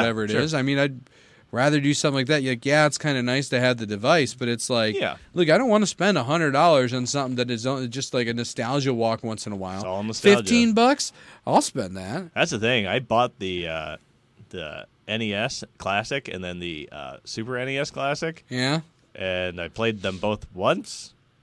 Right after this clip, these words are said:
Speaker 2: and I put 'em back in the box, and now they sit on my Nintendo shelf.
Speaker 1: Yep.
Speaker 2: Because,
Speaker 1: That's about what's gonna
Speaker 2: because then
Speaker 1: do.
Speaker 2: Switch came out, and they're like, "Oh, you know what? We can bring back classic games, and you can just play 'em on your Switch."
Speaker 1: I mean, I like classic games a little bit.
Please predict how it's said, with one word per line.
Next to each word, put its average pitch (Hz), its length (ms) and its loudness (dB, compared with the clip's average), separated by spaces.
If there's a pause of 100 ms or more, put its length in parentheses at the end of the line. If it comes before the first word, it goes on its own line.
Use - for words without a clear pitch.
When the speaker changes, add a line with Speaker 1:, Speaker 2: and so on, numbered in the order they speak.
(120)
Speaker 2:
and 85 140 -10
I 76 260 -8
put 107 160 -4
'em 87 160 -8
back 113 240 -2
in 139 80 -4
the 123 60 -6
box, 143 360 -2
and 87 120 -10
now 92 160 -4
they 104 140 -4
sit - 360 -6
on 120 140 -8
my 143 100 -8
Nintendo 143 580 -12
shelf. - 540 -16 (220)
Speaker 1:
Yep. 180 260 8 (180)
Speaker 2:
Because, 143 580 6
Speaker 1:
That's - 80 -18
about 196 280 0
what's 190 140 -4
gonna 190 120 2
Speaker 2:
because 214 120 6
then 220 120 4
Speaker 1:
do. 196 80 2
Speaker 2:
Switch - 280 -2
came 175 240 6
out, 160 200 6
and 165 60 -8
they're 165 180 4
like, 170 260 2
"Oh, 320 320 10
you 143 160 2
know 202 140 2
what? 233 340 2
We 233 100 -6
can 240 140 0
bring 160 260 -4
back 143 220 -2
classic 127 400 -2
games, 127 300 -2
and 120 160 -6 (100)
you 107 180 -6
can 123 80 -4
just 117 160 -4
play 90 160 -4
'em 90 80 -6
on 90 140 -6
your 85 100 -14
Switch." - 560 -12 (880)
Speaker 1:
I 202 140 6
mean, 233 320 6 (240)
I 240 140 6
like 233 260 6
classic 208 420 4
games 180 320 2
a 160 40 2
little 135 320 6
bit. 143 280 6